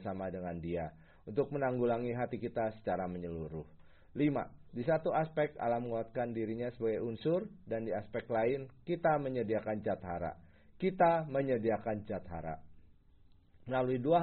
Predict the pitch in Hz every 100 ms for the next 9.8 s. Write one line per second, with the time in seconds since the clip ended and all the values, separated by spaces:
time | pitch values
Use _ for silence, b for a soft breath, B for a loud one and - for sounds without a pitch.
0 | 170 135 113 101 127 - - - - -
1 | - - - - - b b 113 113 131
2 | 120 107 - - - - - - - -
3 | - 92 95 98 110 101 - - 117 110
4 | 107 104 - - - - - 95 92 92
5 | 95 98 135 - 156 175 - - - -
6 | b b b - - - - - - -
7 | - - - - - - - - - -
8 | - - - - 107 110 110 127 156 151
9 | 131 143 - 127 113 107 -